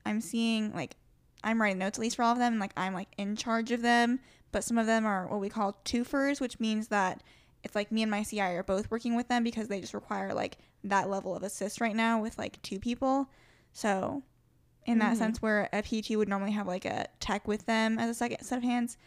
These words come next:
Speaker 1: it's, like, me and my C I. But, like, I'm just enjoying my patients. I think they're all great. I am constantly amazed at the resilience of some people with, like, the situations that some of them find themselves in. Like, they could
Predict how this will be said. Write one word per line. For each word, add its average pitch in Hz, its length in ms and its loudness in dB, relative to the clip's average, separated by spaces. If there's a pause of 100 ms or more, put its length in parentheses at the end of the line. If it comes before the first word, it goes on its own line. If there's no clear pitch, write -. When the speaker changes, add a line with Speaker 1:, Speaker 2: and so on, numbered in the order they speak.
(260)
Speaker 1:
it's, - 140 -10
like, 117 160 -6
me - 180 -4
and - 100 -8
my - 280 -10 (140)
C - 240 -8
I. - 280 -8 (500)
But, 262 100 -2
like, 220 160 0
I'm 220 100 0
just 277 140 -2
enjoying 311 260 0
my 294 60 2
patients. 285 580 2
I 247 120 -4
think 233 180 -4
they're 233 120 -2
all 233 140 0
great. 220 500 0 (420)
I 233 80 2
am 226 560 4 (420)
constantly 247 560 2
amazed 220 360 2
at 226 120 -4
the 226 120 2
resilience 214 540 0
of 247 60 -6
some 233 180 0
people 262 260 2
with, 254 120 0
like, 214 140 0
the 226 80 -2
situations 220 560 -2
that 226 180 2
some 254 120 -2
of 254 60 0
them 254 300 4 (400)
find 262 240 6
themselves 262 360 4
in. 269 200 4
Like, 220 180 0
they 208 140 0
could 220 200 -2